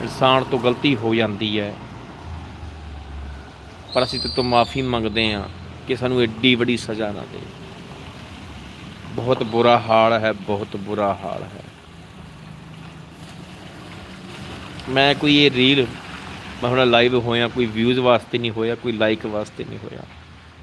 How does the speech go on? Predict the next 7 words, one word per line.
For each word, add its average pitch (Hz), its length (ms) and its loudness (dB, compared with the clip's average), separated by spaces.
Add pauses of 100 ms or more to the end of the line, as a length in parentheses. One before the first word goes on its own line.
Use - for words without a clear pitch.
(120)
ਬਸ 139 280 4 (120)
ਤੁਹਾਡੇ 120 880 6
ਜ਼ਰੀਏ 117 540 2 (2000)
ਰੱਬ 117 440 4
ਨੂੰ 113 280 0 (1400)
ਇੱਕ 117 220 -4
ਅਰਦਾਸ, 95 560 2